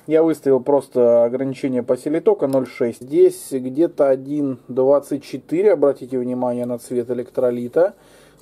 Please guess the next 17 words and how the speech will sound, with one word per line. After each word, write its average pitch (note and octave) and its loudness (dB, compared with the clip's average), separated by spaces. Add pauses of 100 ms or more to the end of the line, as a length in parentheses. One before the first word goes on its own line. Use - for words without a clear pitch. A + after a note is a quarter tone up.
То C#3 4
есть B2 0
у B2 0
нас C3 -2 (220)
фаза C#3 2
активной B2+ -6
зарядки, D#3 0
всё C3+ -6
перемешалось, B2+ 0 (260)
осадок C3 -2
поднялся, D3+ -2 (220)
такой C#3 -2
вот C3 2
у B2 -12
нас, B2+ -6 (420)
соответственно, C3 -2
цвет. C3 -6